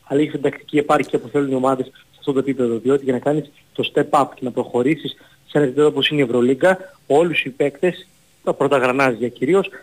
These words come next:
πρέπει να αντιλαμβάνονται σωστά το παιχνίδι και να παίρνουν σωστές αποφάσεις.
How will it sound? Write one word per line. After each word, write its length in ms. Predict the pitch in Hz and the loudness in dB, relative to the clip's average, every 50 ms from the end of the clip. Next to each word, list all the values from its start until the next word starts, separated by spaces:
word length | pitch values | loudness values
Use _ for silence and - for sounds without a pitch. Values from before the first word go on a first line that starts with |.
| - _ | -20 _
πρέπει 160 | - - 135 147 | 0 0 2 2
να 60 | 151 | 0
αντιλαμβάνονται 540 | 139 123 131 131 127 123 143 151 151 147 143 | 2 2 2 2 2 2 2 0 0 -2 -6
σωστά 200 | - - 156 143 | -4 -2 0 -2
το 80 | 135 | 0
παιχνίδι 360 | 135 131 113 - 131 143 156 | -2 -6 -6 -2 -2 0 0
και 80 | 160 156 | 0 0
να 100 | 139 127 | -2 0
παίρνουν 260 | 120 139 135 143 139 | 0 0 -2 -2 -4
σωστές 240 | - - - 135 120 | -6 -4 -4 -2 -2
αποφάσεις. 600 | 127 113 117 110 - 127 117 104 - - - - | -2 -4 -6 -6 -2 -2 -2 -2 -4 -10 -20 -20